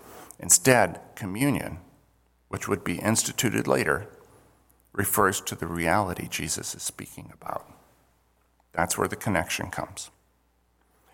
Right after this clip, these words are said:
One way to approach this passage, it's a difficult passage. People at the time had a lot of trouble with it, is to look at the active verbs that Jesus uses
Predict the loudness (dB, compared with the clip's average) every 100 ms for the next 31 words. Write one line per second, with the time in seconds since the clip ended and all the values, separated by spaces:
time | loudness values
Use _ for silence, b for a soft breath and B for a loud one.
0 | b b b b b b b b b b
1 | _ 4 6 8 6 6 4 4 2 2
2 | 0 -2 2 2 2 0 0 0 2 0
3 | 0 -2 0 2 2 0 -4 -8 -10 B
4 | B B B -20 -14 0 4 4 4 0
5 | 4 4 4 0 0 2 2 2 2 0
6 | 0 -2 -6 -10 -14 -20 _ _ _ _
7 | _ _ _ _ -14 B B B B 4
8 | 4 6 6 6 4 0 -2 0 2 2
9 | -2 -2 0 0 0 -2 -2 -4 0 0
10 | 2 0 -2 -2 -4 -4